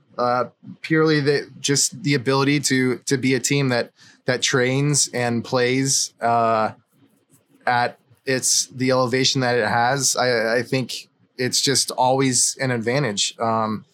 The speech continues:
I think the only thing you could throw into that is other teams, um, crowds. You know, there's some teams that are just,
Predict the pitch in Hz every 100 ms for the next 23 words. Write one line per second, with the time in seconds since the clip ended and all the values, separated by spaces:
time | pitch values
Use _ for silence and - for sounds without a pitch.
0 | _ _ - 127 143 123 131 131 135 127
1 | 113 - 127 127 139 135 135 - 120 113
2 | 123 127 120 135 127 123 120 - - _
3 | _ _ - 113 110 110 107 104 101 95
4 | _ _ _ _ - - - 117 131 151
5 | 151 - - 131 135 131 - 139 131 151
6 | 139 123 123 120 120 - -